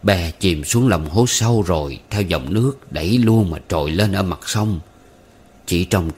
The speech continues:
chốc lát thế là thoát rồi. Cả hộ vẫn ngồi chăm chăm nhìn ra mặt sông, không nói năng gì.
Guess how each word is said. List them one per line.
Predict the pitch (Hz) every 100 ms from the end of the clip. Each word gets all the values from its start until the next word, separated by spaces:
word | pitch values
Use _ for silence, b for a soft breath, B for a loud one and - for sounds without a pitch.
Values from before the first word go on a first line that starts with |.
| -
chốc | 107 -
lát | 98 101 120 - - -
thế | 107 117 117
là | 71 -
thoát | - 123 131
rồi. | 95 78 85 73 - - - - - - - - - - - - - - - - - _ - _ - -
Cả | 87 101
hộ | 95 85 82
vẫn | 82 107
ngồi | 92 80 -
chăm | 110 101
chăm | - 95 90
nhìn | 90 73
ra | 104
mặt | 85 76 -
sông, | 95 87 - -
không | - 120 101
nói | 113
năng | 135 101
gì. | 87 73